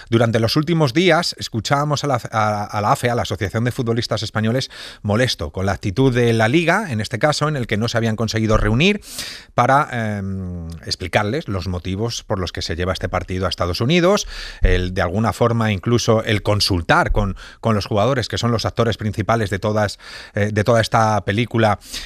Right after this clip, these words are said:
eh, la propuesta que había encima de la mesa, lo que se te inte-, se intentaba hacer de cara al, al futuro. Y hoy mismo la, la afe ha emitido un comunicado por la tarde en el que se informaba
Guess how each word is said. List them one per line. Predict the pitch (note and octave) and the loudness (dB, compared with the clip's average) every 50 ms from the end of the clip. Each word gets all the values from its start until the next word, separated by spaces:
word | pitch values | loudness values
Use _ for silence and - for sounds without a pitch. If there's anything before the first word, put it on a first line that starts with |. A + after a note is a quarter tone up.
| - - | -8 -4
eh, | A2 G#2+ G2+ G2+ - | -2 -2 -2 -2 -4
la | - G#2 G#2 G2 F#2+ | -6 -2 -2 -2 0
propuesta | - G#2 F#2+ A#2+ A2 - A2+ G2+ | 0 0 0 0 0 2 2 4
que | G#2+ | 4
había | G2 G#2+ G#2+ G2+ | 4 4 4 2
encima | G2 F2 - A2+ G2+ G#2+ A#2 | 2 2 0 2 2 4 4
de | B2+ C3+ | 2 2
la | C#3+ D#3+ | 2 2
mesa, | E3 F3 F3 E3 - - E3+ E3 | 0 2 0 0 2 2 2 4
lo | D#3+ D#3 B2 | 2 2 0
que | A#2+ | -2
se | - - | -4 -4
te | F#2+ - G2 | -2 0 0
inte-, | G2 G2 F#2 G#2 G#2 F#2+ - | 0 2 0 0 -2 -2 -4
se | - - - G2+ | -8 -2 0 2
intentaba | G2 G2 F#2+ G#2 G2 A2 A2+ A#2 | 2 2 2 2 4 4 4 4
hacer | G#2+ - B2 A2 G2+ | 4 2 0 0 0
de | G#2+ G2+ | -2 0
cara | - G#2+ G#2 G#2 G2+ G2 F#2+ - - - - - - - - | 2 2 2 2 2 0 -2 -6 -10 -16 -16 -16 -16 -16 -2
al, | - A2+ A2 G#2 G#2 G#2 A2 - | 2 2 4 4 2 0 0 2
al | B2 A2 | 0 0
futuro. | - - D3 C3+ F#3 G3 G#3+ A3+ D#3+ | 2 0 2 4 6 6 6 6 4
Y | C3+ C#3+ | 2 0
hoy | F3 F#3 | 0 2
mismo | E3+ F#3 G#3+ G3+ - D#3+ E3+ G3+ A#3 A3 - | 2 2 0 0 0 0 0 -2 -4 -6 -6
la, | A#2+ A#2 A#2 A#2 A2+ A#2 - | -2 0 4 4 4 4 2
la | - A2+ A#2 D3+ | 0 0 2 2
afe | E3+ - - D3 F3+ - - | 0 2 0 0 0 0 -2
ha | B2+ B2+ | -2 0
emitido | C#3+ D3+ D#3 - - D#3 D3 D3+ | 0 0 -2 0 -2 -2 0 0
un | C#3+ C3 | -2 -2
comunicado | A2+ C#3 C3 C3 B2 A2 - D3 D3+ D#3 C#3 - | -2 0 0 0 0 2 2 2 4 4 2 2
por | B2+ - | 0 2
la | A#2 A2 G#2 | 2 2 2
tarde | A2 C3 C3+ D3+ | 2 0 0 0
en | D3+ | -2
el | D#3 D#3 - | -2 -4 -4
que | - | -4
se | - - A#2+ | -4 -2 -2
informaba | G#2 - - G#2 G#2+ C#3 E3+ D#3 D#3+ F#3+ | -2 0 0 0 4 4 4 4 4 2